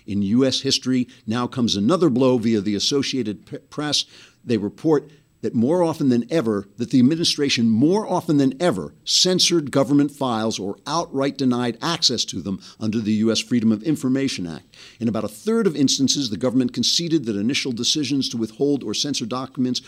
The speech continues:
were improper under the law. The backlog of un-, it goes on and on. Th-, this has been, the Obama administration has been acknowledged by even the left-wing press to have been one of the least, uh, transparent in history. Trump had dinner.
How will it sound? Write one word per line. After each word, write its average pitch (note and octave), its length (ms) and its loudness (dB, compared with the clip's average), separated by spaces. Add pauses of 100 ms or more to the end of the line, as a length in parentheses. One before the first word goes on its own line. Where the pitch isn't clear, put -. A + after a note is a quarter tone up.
(120)
were A2 120 -4
improper D#3 720 -2
under B2 240 4
the G#2+ 120 0
law. A#2 500 0 (220)
The G#2+ 100 -8
backlog A2+ 540 -2
of G#2 100 -2
un-, B2+ 140 2
it B2 320 -2
goes C3 180 2
on A2+ 180 0
and G2 140 -2
on. E2+ 160 -6
Th-, D3 180 -2
this D3 200 -2
has C3+ 100 -2
been, G#2+ 360 0 (120)
the B2+ 120 -4
Obama C#3 300 0
administration A#2 540 0
has A2 100 0
been C3 180 0
acknowledged F#3+ 600 2
by D#3 120 0
even F#3+ 200 -2
the D#3 100 0
left-wing D#3 400 -2
press C3 260 -4
to A2+ 100 -6
have F#2 80 -4
been A2 180 0
one A#2 140 0
of G2+ 100 -4
the F#2+ 100 -8
least, A2+ 560 -4 (460)
uh, F#2 220 -10
transparent B2+ 680 -4
in A2 100 -8
history. F#2 520 -6 (320)
Trump A2 480 -4 (300)
had F2+ 280 -12
dinner. D2+ 280 -18